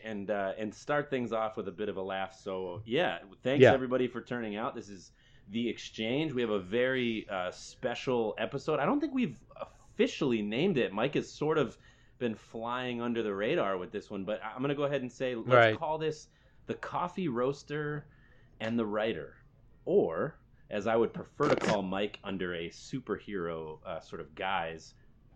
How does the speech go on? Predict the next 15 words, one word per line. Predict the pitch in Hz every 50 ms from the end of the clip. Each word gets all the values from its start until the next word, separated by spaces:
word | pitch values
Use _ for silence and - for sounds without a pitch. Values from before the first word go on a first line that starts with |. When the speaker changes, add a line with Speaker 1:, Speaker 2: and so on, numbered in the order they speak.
| - - - -
Speaker 1:
the | 98 92 - -
Archivist. | 110 117 117 - 92 73 69 67 - - - - - - - _ _ _ _ _ _ - - -
Um, | - 90 85 85 82 80 78 -
Speaker 2:
Yeah, | 139 143 127
Speaker 1:
because | - - 107
I | 101
do | 92 90 120 -
Speaker 2:
I | - 127 120
Speaker 1:
believe | 113 120
Speaker 2:
think | 123 113 92
it's | 107
a | 110
Speaker 1:
that's, | 98 98
Speaker 2:
great | 127 123 110 110 104
title. | - 120 107 98